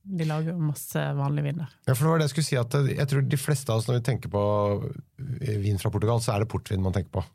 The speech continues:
Speaker 1: Uten tvil.
Speaker 2: Men, men hvis du skulle si bare litt sånn generelt om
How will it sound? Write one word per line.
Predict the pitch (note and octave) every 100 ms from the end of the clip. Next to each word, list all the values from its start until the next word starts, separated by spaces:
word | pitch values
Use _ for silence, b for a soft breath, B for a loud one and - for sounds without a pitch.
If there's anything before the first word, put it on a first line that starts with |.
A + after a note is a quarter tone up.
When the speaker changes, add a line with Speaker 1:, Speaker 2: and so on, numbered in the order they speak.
| - -
Speaker 1:
Uten | E3+ F3
tvil. | - G3 - B B B
Speaker 2:
Men, | D3 E3+
men | E3 F3+ E3 D3
hvis | D3+
du | -
skulle | - E3
si | E3+
bare | D3 C#3+
litt | C#3
sånn | D3
generelt | C3+ C#3 C3+ A#2 A2+ A2+ - -
om | B2+ A#2 A2+